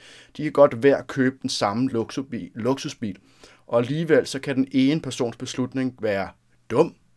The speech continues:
og den anden kan være god. Forskellen, den ligger i, om de er bevidste om, hvad de gør, og hvilke konsekvenser de har. Hvis nu for eksempel den ene, han køber måske bilen, fordi at han har en eller anden umiddelbar lyst til det. Han har fået lyst til at købe en lækker luksusbil.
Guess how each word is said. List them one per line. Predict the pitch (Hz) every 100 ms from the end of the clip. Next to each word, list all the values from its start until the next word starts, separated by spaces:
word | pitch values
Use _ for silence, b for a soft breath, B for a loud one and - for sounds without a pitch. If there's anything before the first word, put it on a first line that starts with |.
| _ _ _ _
og | 123
den | 117
anden | 107 117 127
kan | 120
være | 101
god. | 101 120 117 _ b b b b
Forskellen, | - 160 175 - 143 135
den | 151
ligger | 139 139 143 165
i, | 151 143 135 -
om | 127 123
de | 127 120
er | 117
bevidste | 123 101 131 147 - -
om, | 127
hvad | 107 120
de | 131
gør, | 135 113
og | 113 - 101
hvilke | 113 127
konsekvenser | - 113 110 - 120 - -
de | 117 95
har. | 104 90 - b b b b b b b _
Hvis | 120
nu | 165
for | 180
eksempel | 165 156 139
den | 139 120
ene, | 123 135 147 139
han | 139
køber | 135 139 131
måske | 127 - 113
bilen, | 123 113 80 127
fordi | - - 117 -
at | 117 101
han | 113
har | 101 117
en | 110
eller | 113
anden | 110 135
umiddelbar | 127 113 101
lyst | 107 117 -
til | 120 101
det. | 98
Han | 113
har | 117
fået | 117 110 110
lyst | 139 -
til | -
at | -
købe | 117 110
en | 113
lækker | 104 104
luksusbil. | 101 110 - 139 - 131